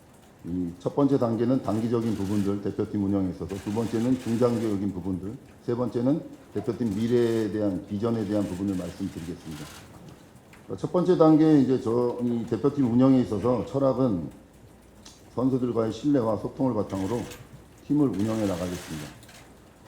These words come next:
그래서 전술적인 철학에 대해서는 뭐 선수들에게 포지셔닝, 압박, 역습, 경기 통제, 균형을 통해서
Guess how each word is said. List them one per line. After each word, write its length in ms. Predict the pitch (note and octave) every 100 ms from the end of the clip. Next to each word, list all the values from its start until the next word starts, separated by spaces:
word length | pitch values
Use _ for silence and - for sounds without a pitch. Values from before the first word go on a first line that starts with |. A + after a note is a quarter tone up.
| - -
그래서 160 | F#2 -
전술적인 1800 | A#2 C3+ D3+ D#3 D3+ C#3+ - - - - A#2 - - - - - C3+ C3
철학에 420 | C#3 C#3+ C#3+ C3+
대해서는 540 | B2 A#2 A2 A#2+ C3 B2+ - G2
뭐 120 | A2
선수들에게 760 | G2+ C3+ C3+ C3 B2+ A#2 A#2 C3 E3 -
포지셔닝, 540 | C3+ B2 A#2+ B2 C3+
압박, 520 | - - - A#2+ - -
역습, 380 | G#2 G2 - C#3 - -
경기 280 | G2+ A2 A#2+
통제, 440 | D3 C#3 C3 B2+ -
균형을 400 | G2 A#2 A#2 G#2
통해서 500 | - A2 G2 A2+ D#2